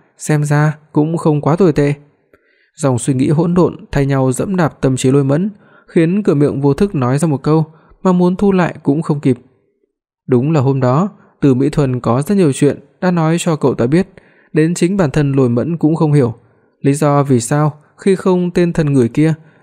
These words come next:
lại tin tưởng mà nói hết mọi chuyện cho cậu biết. Hành động đó của Từ Mỹ Thuần phần nào khiến ác cảm trong Lôi Mẫn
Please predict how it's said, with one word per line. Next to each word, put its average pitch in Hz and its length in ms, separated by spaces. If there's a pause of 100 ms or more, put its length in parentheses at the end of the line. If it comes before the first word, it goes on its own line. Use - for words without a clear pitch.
lại 170 220
tin 185 220
tưởng 139 240 (260)
mà 160 160
nói 156 160
hết 202 160
mọi 165 220
chuyện 123 280
cho 147 120
cậu 131 140
biết. 170 200 (960)
Hành 120 200
động 120 180
đó 123 260
của 131 260
Từ 123 160
Mỹ 139 140
Thuần 127 280 (340)
phần 165 160
nào 156 200
khiến 160 200
ác 196 180
cảm 120 240
trong 127 220
Lôi 120 100
Mẫn 120 300